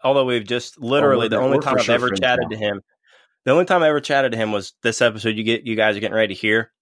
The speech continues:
Speaker 1: I, I can call him a buddy now. I just, I feel confident of that. So,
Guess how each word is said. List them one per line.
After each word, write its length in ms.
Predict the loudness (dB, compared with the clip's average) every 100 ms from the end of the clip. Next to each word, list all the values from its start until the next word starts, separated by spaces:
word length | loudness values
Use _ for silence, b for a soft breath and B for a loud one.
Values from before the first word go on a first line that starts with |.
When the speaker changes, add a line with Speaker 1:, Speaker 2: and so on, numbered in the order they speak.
| -2
Speaker 1:
I, 180 | 0 0 -2
I 40 |
can 180 | -2 -4
call 120 | -4
him 120 | -4
a 20 | -6
buddy 220 | -8 -8
now. 180 | -12 -16 _
I 80 | -6
just, 220 | -6 -8 -6
I 80 | -6
feel 160 | -4 -6
confident 500 | -6 -6 -8 -10 -8
of 80 |
that. 240 | -8 -8 -10
So, 340 | -2 -2 -2